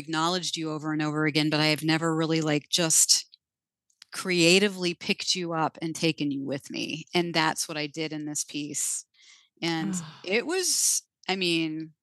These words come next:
Speaker 1: it was a big one because this is part, the part, part of me that is like, "Oh, you're not worthy.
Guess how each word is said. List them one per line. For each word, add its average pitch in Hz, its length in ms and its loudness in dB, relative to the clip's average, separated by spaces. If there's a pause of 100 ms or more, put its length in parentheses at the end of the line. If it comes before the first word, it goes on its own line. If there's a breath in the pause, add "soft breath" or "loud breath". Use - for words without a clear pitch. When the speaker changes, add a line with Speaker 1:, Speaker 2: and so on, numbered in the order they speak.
(300)
Speaker 1:
it 214 100 -2
was 269 180 0
a 320 60 2
big 226 280 2
one 196 140 -2
because 185 360 -4
this 262 200 2
is 311 140 2
part, 214 380 0
the 185 80 -4
part, 202 400 -2
part 196 300 0
of 165 140 -6
me 156 220 2
that 151 180 0
is 151 260 -2
like, 151 320 -2
"Oh, 170 220 0
you're 160 160 0
not 160 220 2
worthy. 175 800 2